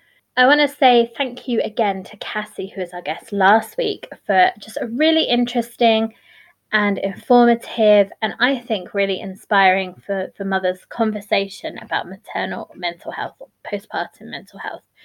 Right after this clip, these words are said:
which is a topic I know she's really passionate about talking about and raising awareness about. And I'm really excited to welcome or introduce this week's guest, Henry, who is equally passionate about his own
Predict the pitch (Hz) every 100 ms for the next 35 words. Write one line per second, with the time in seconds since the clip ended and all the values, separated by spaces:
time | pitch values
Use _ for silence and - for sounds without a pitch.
0 | - _ _ _ - 202 208 220 208 196
1 | 196 196 185 202 202 202 196 196 - 180
2 | - - 180 - 175 - - - 311 330
3 | 233 185 180 - 180 180 190 - 190 175
4 | 185 196 202 196 - - - - _ _
5 | _ _ _ _ 233 233 240 294 302 -
6 | - 214 208 208 196 185 185 - 190 185
7 | - _ _ 175 208 202 190 220 202 -
8 | - _ 214 254 - 190 185 - - 170
9 | - - - - 214 196 - - _ _
10 | _ _ 247 247 240 311 349 - 233 196
11 | - 214 - - 190 - 190 - - -
12 | - 214 208 - 196 190 190